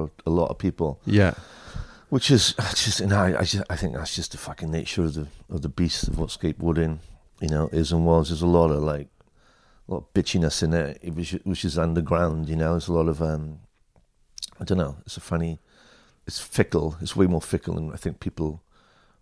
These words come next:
Speaker 2: Well, it's,
Speaker 1: realise.
Speaker 2: I mean, it's ruthless, isn't it?
Speaker 1: Yeah.
Speaker 2: At the end of the day.
Speaker 1: Yeah.
Speaker 2: It's, like, a lot of money involved.
Speaker 1: Yeah.
Speaker 2: It's like any industry with a lot at stake.
Speaker 1: Mm.
Speaker 2: Like, it, there's always gonna be people that are good at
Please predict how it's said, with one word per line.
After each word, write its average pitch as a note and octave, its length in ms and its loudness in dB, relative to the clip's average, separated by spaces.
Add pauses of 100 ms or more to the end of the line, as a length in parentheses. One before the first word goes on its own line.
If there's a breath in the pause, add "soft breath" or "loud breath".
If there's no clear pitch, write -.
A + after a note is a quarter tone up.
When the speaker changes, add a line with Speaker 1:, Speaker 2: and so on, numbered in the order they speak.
(540)
Speaker 2:
Well, E3 180 2
it's, D3+ 140 6
Speaker 1:
realise. E2+ 320 4
Speaker 2:
I B2+ 60 4
mean, C3 120 6
it's - 140 0
ruthless, B2 420 4
isn't G2 120 2
it? - 120 -6
Speaker 1:
Yeah. E2+ 320 4
Speaker 2:
At G2+ 80 6
the F#2+ 60 10
end F#2 100 8
of F2+ 40 4
the E2+ 60 4
day. F2+ 320 4
Speaker 1:
Yeah. E2+ 240 6
Speaker 2:
It's, G#2 140 4
like, G2+ 160 4
a G2 60 6
lot G#2 140 8
of G2 80 4
money F#2+ 160 6
involved. F#2 500 2 (120)
Speaker 1:
Yeah. F2 200 0 (360 loud breath)
Speaker 2:
It's - 120 -2
like G2+ 180 6
any G#2 160 8
industry F#2+ 460 4
with F#2 400 2
a G#2 40 2
lot F2+ 240 8
at - 60 -2
stake. - 600 2 (200)
Speaker 1:
Mm. F2 240 -2
Speaker 2:
Like, F#2+ 320 4
it, - 160 4 (180)
there's G2 200 0
always G2+ 180 6
gonna G2 140 2
be F#2+ 80 4
people F#2 440 6
that F#2 120 6
are E2 200 0 (1500 soft breath)
good G2+ 200 8
at F2+ 160 4